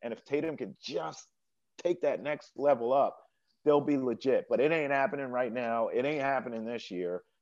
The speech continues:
They're gonna be just what they are. Your record is what it says you are. They're gonna be a middle of the pack Eastern Conference team that'll lose in the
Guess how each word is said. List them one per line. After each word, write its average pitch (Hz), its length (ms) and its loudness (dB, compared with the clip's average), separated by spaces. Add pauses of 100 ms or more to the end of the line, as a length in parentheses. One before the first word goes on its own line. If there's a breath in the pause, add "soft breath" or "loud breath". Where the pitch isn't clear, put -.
(100)
They're 135 160 8
gonna 143 180 0
be 117 120 -2
just 113 260 -4
what 117 160 -2
they 110 180 4
are. 95 300 2
Your 101 160 -2
record 139 360 2
is 120 380 0
what 98 360 0 (100)
it 123 160 -4
says 95 340 0
you 87 140 -6
are. 82 240 -6 (300)
They're 113 100 0
gonna 123 140 -2
be 123 80 2
a 120 80 0
middle 135 360 2
of 135 60 0
the 131 80 -2
pack 110 400 0
Eastern 113 280 -8
Conference 101 380 -6
team 92 200 -10
that'll 90 340 -6
lose 107 400 -2
in 95 60 -10
the 87 80 -14